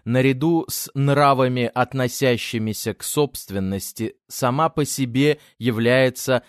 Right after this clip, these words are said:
средством упрочения института брака. Другими влиятельными факторами, обеспечивающими прочность брака, являются гордость, тщеславие, благородство,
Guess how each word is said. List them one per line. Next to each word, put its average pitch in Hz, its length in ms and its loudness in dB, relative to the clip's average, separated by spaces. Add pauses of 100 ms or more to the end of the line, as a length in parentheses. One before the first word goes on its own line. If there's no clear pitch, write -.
средством 135 720 -2
упрочения 110 960 -2
института 107 800 -4
брака. 104 560 -2 (720)
Другими 156 720 2
влиятельными 120 920 2
факторами, 90 760 0
обеспечивающими 113 1300 -2
прочность 98 680 -2
брака, 135 500 0 (260)
являются 135 600 4
гордость, 151 840 0
тщеславие, 127 1000 0 (240)
благородство, 127 1040 2